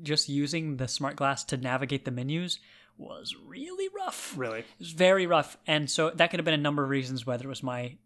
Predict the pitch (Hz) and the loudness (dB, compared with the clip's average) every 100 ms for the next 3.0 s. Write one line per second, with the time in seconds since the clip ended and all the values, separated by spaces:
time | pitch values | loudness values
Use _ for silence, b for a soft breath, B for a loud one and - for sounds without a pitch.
0 | - 120 117 135 _ - 147 143 143 - | -8 -6 -6 -10 _ -4 0 0 -2 -6
1 | _ - 135 127 _ _ 143 127 _ - | _ -2 0 -2 _ _ -8 -8 _ -2
2 | 156 160 175 151 - - 135 139 - - | -2 -2 -4 -4 -2 -2 -2 0 -4 -10